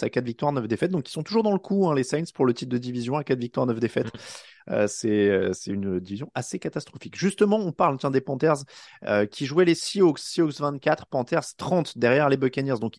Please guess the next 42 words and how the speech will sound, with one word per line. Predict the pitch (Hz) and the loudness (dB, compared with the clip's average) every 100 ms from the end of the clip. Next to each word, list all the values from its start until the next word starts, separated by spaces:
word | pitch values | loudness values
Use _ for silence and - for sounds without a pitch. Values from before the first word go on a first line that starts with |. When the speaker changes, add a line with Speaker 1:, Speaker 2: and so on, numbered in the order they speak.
| - | -2
Speaker 1:
il | 180 | 4
y | 175 | 4
a | |
les | 151 | 4
Panthers | 139 131 127 107 | 0 2 2 2
à | |
un | 98 | -2
match, | 131 190 - | -2 -2 0
on | |
l'a | 107 | 2
dit, | 113 185 | 2 0
ils | 123 | 0
ont | 113 | 0
littéralement | 143 214 - 202 165 160 165 | 2 0 0 0 2 0 0
marché | 147 135 143 | 0 0 -4
sur | - | 0
les | 123 | 0
Seahawks | - - 185 - | 0 2 2 2
avec | 95 104 | -2 -2
deux | 131 214 | -2 -2
cent | - - 175 113 | -2 -4 -4 0
vingt-trois | 147 156 - 156 | -2 -2 -2 2
yards | 143 123 104 - - _ | 4 2 0 -12 -20 _
cumulés | - 175 170 156 | -2 2 4 4
pour | 131 | 6
leurs | 123 - | 4 4
coureurs. | - 170 180 - | 0 2 0 -2
Sam | 165 151 | -6 -4
Darnold | 151 151 131 | -2 -2 -4
qui | - | -4
ne | 123 | -2
lance | 120 | -2
que | - 120 | 2 2
cent | - - 131 | 2 -2 0
vingt | 123 135 | 2 4
yards, | 139 120 | 4 2
mais | 98 | -4
qui | - | -8
ne | 92 | -12
fait | - | -2
pas | 135 | 0
d'erreur. | 127 101 139 | 4 4 4